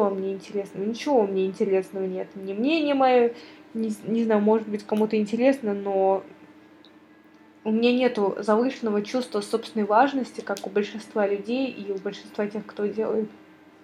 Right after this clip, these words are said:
блоги и считают себя там чуть, чуть ли не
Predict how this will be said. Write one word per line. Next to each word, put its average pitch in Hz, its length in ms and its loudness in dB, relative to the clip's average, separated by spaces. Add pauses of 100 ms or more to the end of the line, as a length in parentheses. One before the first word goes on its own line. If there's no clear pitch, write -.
(500)
блоги 226 560 6
и 214 40 4
считают 214 420 0
себя 214 340 2 (640)
там 202 220 4
чуть, - 200 -4 (640)
чуть - 260 -6
ли 220 140 0
не 220 540 2